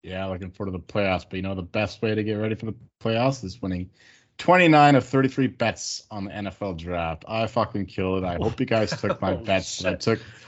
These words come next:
Speaker 1: I laid out a month ago, three bets, and they all cashed. So, uh, uh, hopefully you guys <laughs> remember that. But, uh, <laughs> yeah, so that's a nice way to go into the playoffs. My accounts are flush. We're, we're rolling now. So, uh,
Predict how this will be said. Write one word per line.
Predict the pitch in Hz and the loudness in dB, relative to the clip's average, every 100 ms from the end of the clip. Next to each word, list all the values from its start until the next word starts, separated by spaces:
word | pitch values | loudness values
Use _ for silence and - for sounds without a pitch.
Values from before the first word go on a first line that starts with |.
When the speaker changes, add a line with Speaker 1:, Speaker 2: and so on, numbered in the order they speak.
| - | -4
Speaker 1:
I | - | 2
laid | 151 185 | 6 8
out | 175 - | 6 4
a | 131 | 2
month | 135 143 143 | 6 6 4
ago, | 123 98 92 | 0 -4 -8
three | - 135 | -6 -4
bets, | 120 117 110 - 98 | -4 -4 -6 -6 -12
and | 92 87 | -10 -10
they | 98 | -6
all | 104 104 | -4 -4
cashed. | - 85 85 - - | -6 -6 -8 -10 -14
So, | 85 | -12
uh, | 85 82 82 82 - | -10 -10 -10 -12 -14
uh, | 82 | -10
hopefully | 110 117 101 92 | -10 -6 -4 -4
you | 92 | -4
guys | 87 85 - 156 147 160 | -6 -6 -4 -4 -2 -4
<laughs> | - - - | -6 -16 -12
remember | 110 107 104 92 | -6 -2 -2 0
that. | 90 92 - _ - - | -2 -2 -6 _ -6 0
But, | 101 104 | 2 4
uh, | 104 101 101 101 95 - - - | 4 2 0 -6 -6 -8 -14 -16
<laughs> | - _ - | -20 _ -6
yeah, | 98 90 | -4 -4
so | 98 | -2
that's | 120 120 | -2 0
a | |
nice | 127 117 117 | 2 2 0
way | 117 | 0
to | 104 | 2
go | 123 127 | 4 4
into | 113 | 2
the | |
playoffs. | 110 107 98 98 101 | 0 0 0 -2 -6
My | 92 | -6
accounts | 90 87 - 117 117 - - | -6 -8 -4 -4 -4 -10 -8
are | 110 | -8
flush. | - - 95 92 - - | -6 -2 0 -2 -8 -10
We're, | 92 | -8
we're | 92 92 | -6 -6
rolling | 92 107 104 101 90 | -4 2 2 2 -2
now. | 87 80 78 | -4 -6 -8
So, | - 85 82 | -10 -8 -6
uh, | 82 82 80 | -6 -6 -6